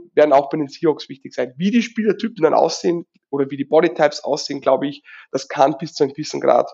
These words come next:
variieren. Aber wenn wir das zusammenfassen, ich glaube, die Spieler müssen schon eine gewisse Athletik mitnehmen, eine gewisse Physis, müssen hustlen können und müssen smart sein.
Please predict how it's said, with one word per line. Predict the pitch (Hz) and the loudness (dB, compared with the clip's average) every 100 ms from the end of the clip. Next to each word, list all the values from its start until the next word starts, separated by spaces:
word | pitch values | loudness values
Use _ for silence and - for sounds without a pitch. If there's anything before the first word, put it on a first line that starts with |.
| - | -8
variieren. | 135 143 165 202 233 - - - - _ - | -8 0 4 4 2 -10 -20 -20 -20 _ -2
Aber | 143 139 | 2 4
wenn | 143 147 147 | 4 4 4
wir | 147 139 - _ _ _ | 4 2 -8 _ _ _
das | - 135 | -2 -2
zusammenfassen, | - 147 139 151 127 123 127 123 120 | 0 0 0 2 0 0 -6 -8 -8
ich | - - | -6 2
glaube, | 127 131 | 2 2
die | |
Spieler | - 156 143 | -6 -6 -6
müssen | 139 143 | -6 -8
schon | - 147 | 0 2
eine | 139 | 2
gewisse | 139 - 127 | -2 -2 0
Athletik | 120 156 160 165 | 2 2 0 -4
mitnehmen, | 165 160 151 156 156 | -4 -2 0 2 2
eine | - 123 | 0 -4
gewisse | 123 131 - | -6 -10 -12
Physis, | - 160 180 220 233 - | -8 -6 -2 -2 -4 -10
müssen | - - 117 | -12 -12 -2
hustlen | 113 - 147 | -2 -2 -4
können | - 139 131 | 0 0 0
und | 120 | -2
müssen | 113 - | -8 -14
smart | - 101 98 - | -4 -2 -2 -2
sein. | 98 | -4